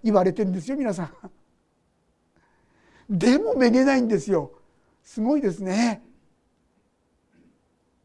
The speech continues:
私たちだったら、「そうですか。ここまで言ってもダメなんですか。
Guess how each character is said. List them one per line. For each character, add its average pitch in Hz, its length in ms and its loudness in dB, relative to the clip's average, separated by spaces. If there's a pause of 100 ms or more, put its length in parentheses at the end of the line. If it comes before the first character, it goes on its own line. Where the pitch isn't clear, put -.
(960)
私 202 240 -12
た 262 80 -6
ち 233 100 -12
だ 302 40 -12
っ 311 40 -16
た 285 140 2
ら、 208 160 -2 (460)
「そ 156 400 -18
う 202 60 -8
で 339 120 -8
す 320 120 -16
か。 - 240 -6 (920)
こ - 140 -8
こ - 200 -8
ま 427 140 -2
で 427 80 2
言 339 80 4
っ 277 40 0
て 320 160 -2
も 240 320 0 (360)
ダ 160 120 -10
メ 185 100 -6
な 254 100 0
ん 349 80 -2
で 320 80 -4
す - 100 -10
か。 - 160 -20